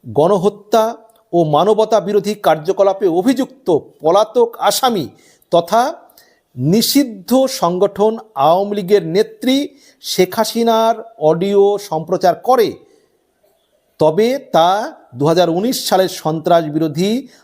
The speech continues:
আইনের গুরুতর লং-, গুরুতর লঙ্ঘন বলে বিবেচনা করা হবে।"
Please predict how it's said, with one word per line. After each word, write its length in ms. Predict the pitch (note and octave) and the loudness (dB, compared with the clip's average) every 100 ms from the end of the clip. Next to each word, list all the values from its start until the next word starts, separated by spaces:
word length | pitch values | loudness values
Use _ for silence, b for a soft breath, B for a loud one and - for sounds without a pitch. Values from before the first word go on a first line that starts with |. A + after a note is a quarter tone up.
| B | B
আইনের 420 | C3 E3 F3 D#3+ | 0 2 2 0
গুরুতর 580 | A#2 F3+ A3+ G#3+ F#3+ F#3 | -2 -2 2 2 2 0
লং-, 500 | D3+ D#3 E3 E3 E3+ D#3+ _ _ C#3+ | -2 -2 -4 -6 -6 -10 _ _ -4
গুরুতর 440 | C#3+ F3 F3+ E3+ D#3 b b b b - _ | -2 2 2 2 -4 b b b b -20 _
লঙ্ঘন 580 | C3+ D#3+ A3 F3+ F#3+ A3+ | 0 0 0 -2 0 0
বলে 280 | D#3 E3 G3+ | 0 2 2
বিবেচনা 540 | C#3 C#3 D3 D#3 F3 | 0 -4 -2 0 0
করা 540 | F#3+ - B2+ F3 D#4 - _ _ | -2 0 2 2 -2 -10 _ _
হবে।" 480 | G#2+ - A#2 A#2 G2 | -18 -4 -2 -2 -6